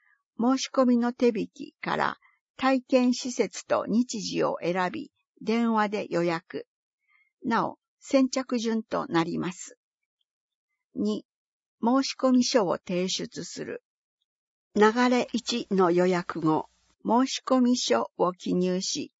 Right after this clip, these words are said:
提出。ファックスか。期限、六月三日火曜から六月二十一日土曜まで。三、事前説明会に出席する。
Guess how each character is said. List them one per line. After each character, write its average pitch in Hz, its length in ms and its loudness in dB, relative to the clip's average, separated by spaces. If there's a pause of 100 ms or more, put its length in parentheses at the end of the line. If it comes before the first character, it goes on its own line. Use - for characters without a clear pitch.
(100)
提 175 220 0
出。 - 480 -8 (920)
フ 262 80 -2
ァ - 60 0
ッ - 20 -
ク - 120 -14
ス - 300 -6 (220)
か。 - 260 -6 (880)
期 254 180 -4
限、 208 360 -2 (640)
六 196 300 -2
月 262 320 0
三 226 180 0 (140)
日 214 260 2
火 202 160 -4
曜 220 260 4
か 165 200 -4
ら - 160 -2 (320)
六 175 260 -6
月 247 320 -4
二 240 180 4
十 185 440 -4
一 185 300 -6
日 180 520 -4
土 180 160 -2
曜 185 300 -2
ま 147 180 -6
で。 - 180 -10 (1000)
三、 240 360 0 (640)
事 208 200 -6
前 262 220 4
説 254 360 0
明 226 180 2
会 151 280 0
に 151 180 -4
出 - 180 -6
席 - 380 -12
す - 160 -10
る。 - 180 -12